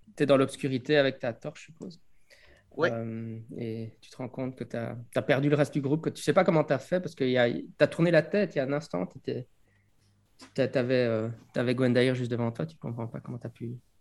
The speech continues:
Speaker 1: t'es complètement sidéré. Et puis tu, tu entends des pas devant toi,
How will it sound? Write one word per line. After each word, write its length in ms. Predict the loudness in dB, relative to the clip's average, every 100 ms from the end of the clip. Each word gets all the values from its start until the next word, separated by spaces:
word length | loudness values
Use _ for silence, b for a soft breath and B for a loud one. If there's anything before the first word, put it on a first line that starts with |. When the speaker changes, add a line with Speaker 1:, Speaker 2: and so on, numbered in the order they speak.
| _ _ _ _ _
Speaker 1:
t'es 80 | -8
complètement 380 | -4 -2 -4 -6
sidéré. 520 | -8 -8 -6 -6 -8 -10 -20 _ _ b b b b -10
Et 80 | -2
puis 160 | -2
tu, 500 | -2 -2 -2 -2 -4 -8 -16 -12
tu 100 | -2
entends 260 | -2 2 2
des 100 | 2
pas 240 | 2 2
devant 260 | 2 -2 -4
toi, 400 | -4 -2 -2